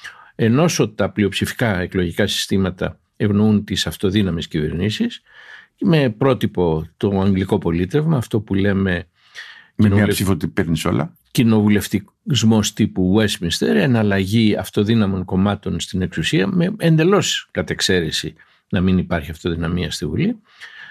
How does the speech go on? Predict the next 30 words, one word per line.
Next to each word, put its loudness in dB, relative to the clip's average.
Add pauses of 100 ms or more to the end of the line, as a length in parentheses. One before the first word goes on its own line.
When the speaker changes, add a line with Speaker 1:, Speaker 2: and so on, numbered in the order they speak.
(240)
Speaker 1:
Τα 2
αναλογικά, 2
που 0
είναι 4
και -2
τα -2
συχνότερα -2
σημειωτέων -4
στην -4
Ευρώπη, -4 (280)
αποδίδουν 0
κυβερνήσεις 0
συνεργασίας. -2 (840)
Στην 0
μεν 2
πρώτη 2
περίπτωση, 0 (120)
στην 0
οποία 2
προσομοιάζουμε 2
κι -4
εμείς, 0
δεν 2
είχαμε -2
πλειοψηφικό, -2
είχαμε 0
τη -6
λεγόμενη 2
ενισχυμένη 0
αναλογική, -4